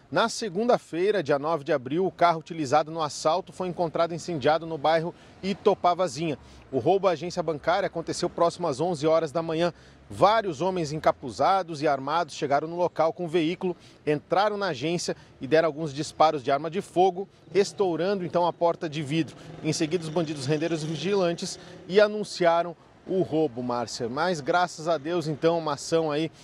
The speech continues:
conjunta entre Polícia Civil, Polícia Militar, inteligência aí funcionando.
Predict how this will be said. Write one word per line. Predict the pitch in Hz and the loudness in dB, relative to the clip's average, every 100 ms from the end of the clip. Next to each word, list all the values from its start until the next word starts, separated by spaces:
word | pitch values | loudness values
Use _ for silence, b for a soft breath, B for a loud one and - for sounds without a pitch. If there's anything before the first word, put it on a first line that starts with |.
| B | B
conjunta | - 165 139 127 180 160 | 0 0 0 -2 -2 -4
entre | 143 131 | -8 -8
Polícia | - 160 160 | -4 -4 -4
Civil, | - 151 127 170 | -6 -4 0 0
Polícia | 156 143 151 165 | 0 -2 -4 -2
Militar, | 147 123 - 151 160 b b b | -4 -6 4 4 4 b b b
inteligência | 143 - 156 135 107 156 160 156 | -8 -2 0 -2 -2 -2 0 -2
aí | 156 | -4
funcionando. | - 156 - 160 135 151 175 | -4 -6 -2 -2 0 0 -2